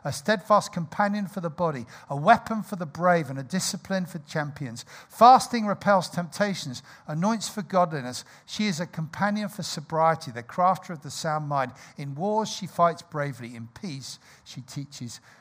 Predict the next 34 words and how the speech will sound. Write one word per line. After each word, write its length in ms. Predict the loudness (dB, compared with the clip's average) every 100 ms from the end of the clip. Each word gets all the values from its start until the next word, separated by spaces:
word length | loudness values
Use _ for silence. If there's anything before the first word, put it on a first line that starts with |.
| _
tranquility." 800 | -10 -6 -6 -10 -12 -14 -14 -16 -18 _
So, 480 | -8 6 8 8 2 -14 _ _ _ _ _ -20 -20 _ _ _ _ _ _ _ _ _ -6
in 120 | -2
the 80 | 4
life 260 | 4 4
of 80 | -2
Jesus, 680 | 0 2 2 -2 -10 -10 -12 _ _ -10
in 100 | -8
the 80 |
scriptures, 760 | -6 -4 -4 -4 -8 -14 -12 -14 -12
in 100 | -8
the 80 | -8
global 440 | 4 4 4 0
church, 440 | -8 -4 -4 -4 -14
in 140 | -12 -10
the 80 | -8
saints, 800 | -6 0 0 -2 -8 -10 -12 -14 _ _ _ _ _ _ _ _ _ _
are 180 | 4 6
they 140 | 6 4
not 200 | 2 0
sending 360 | 2 2 0
us 140 | -4 -4
a 40 |
bit 140 | -2 -2
of 80 |
a 80 | -2
message 640 | -4 -6 -6 -8 -12 -16 -18 -20 -12
and 100 | -12
a 60 | -8
challenge 480 | -4 -4 -4 -8
about 420 | -14 -10 -8 -8 -8
this 160 | -16
whole 240 | -14 -16 -14
area 420 | -12 -12 -14 -16